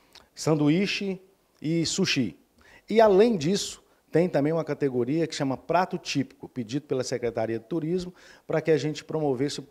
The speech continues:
é, colocasse o prato como a base é tropeiro. Então, tem alguns que tão participando dessa categoria, é, em comemoração a, a, aos tropeiros.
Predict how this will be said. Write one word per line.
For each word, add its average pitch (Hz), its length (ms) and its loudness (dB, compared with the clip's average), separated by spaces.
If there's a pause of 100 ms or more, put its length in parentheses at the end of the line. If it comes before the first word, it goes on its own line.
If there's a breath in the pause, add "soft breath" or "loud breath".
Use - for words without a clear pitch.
é, 113 180 -6
colocasse 127 480 -4
o 139 40 -10
prato - 280 -6
como 156 380 -6 (140 loud breath)
a 135 100 -2
base 147 420 2
é 156 120 0
tropeiro. 147 640 0 (500 soft breath)
Então, 143 180 -2
tem 165 220 0
alguns 160 380 0
que 196 120 -10
tão 175 220 0
participando 143 480 -4
dessa 123 200 -6
categoria, 139 800 0 (480 loud breath)
é, 127 640 2
em 151 160 -8
comemoração 147 1080 0 (340 loud breath)
a, 120 460 -4 (440)
a, 104 440 -6
aos 120 180 -2
tropeiros. - 800 0